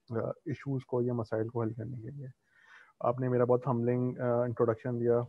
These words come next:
मुझे बहुत, अ, खुशी हो रही है। <laughs> साथ में थोड़ा सा, uh, you know, अ, बहुत लगता है कि but again I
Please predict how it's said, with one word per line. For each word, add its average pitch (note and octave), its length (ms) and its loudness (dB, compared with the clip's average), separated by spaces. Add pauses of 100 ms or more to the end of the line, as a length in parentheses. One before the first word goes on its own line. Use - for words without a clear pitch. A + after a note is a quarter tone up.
मुझे A2+ 160 0
बहुत, A2 260 2 (240)
अ, A#2+ 280 -4 (100)
खुशी C3+ 180 -4
हो C3 120 2
रही B2 120 2
है। B2+ 60 2
<laughs> - 140 -10
साथ C3+ 200 2 (120)
में C#3 160 2
थोड़ा C#3+ 180 8
सा, C#3 200 4 (340)
uh, C#3+ 140 2
you C3+ 100 2
know, C#3+ 200 2
अ, C3 400 -2
बहुत C3 300 4
लगता C3 300 2
है C3 100 4
कि B2 260 2
but B2+ 260 0
again C3+ 240 -2
I B2+ 120 2